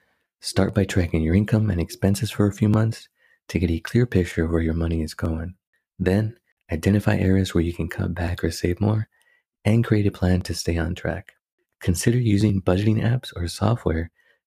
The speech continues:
to help you stay organized and on track. Remember to adjust your budget regularly to reflect changes in your income and changes in your expenses. By creating and following a budget, you'll be able to save more and reach your financial goals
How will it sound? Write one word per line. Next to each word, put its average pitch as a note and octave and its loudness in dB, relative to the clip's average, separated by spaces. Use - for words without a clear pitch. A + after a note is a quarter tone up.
to F#2+ -2
help F2+ 0
you F2+ -4
stay E2 -2
organized G#2 2
and F2+ -2
on E2+ -2
track. E2+ -10
Remember F#2+ 4
to - -2
adjust F2+ 0
your E2+ 2
budget F2+ 0
regularly A2 0
to F2+ -4
reflect E2+ 0
changes F#2+ 2
in E2 2
your E2 -2
income A2+ 0
and F2 -4
changes F#2+ 0
in F2 -4
your E2 -2
expenses. - -8
By E2+ 2
creating G#2+ 2
and F#2 0
following A2 4
a E2+ 2
budget, E2 0
you'll E2+ -4
be E2+ 0
able E2 0
to E2 -2
save G2+ 0
more G#2+ 2
and E2+ 0
reach G#2+ 0
your G2 2
financial F2+ 2
goals E2 -2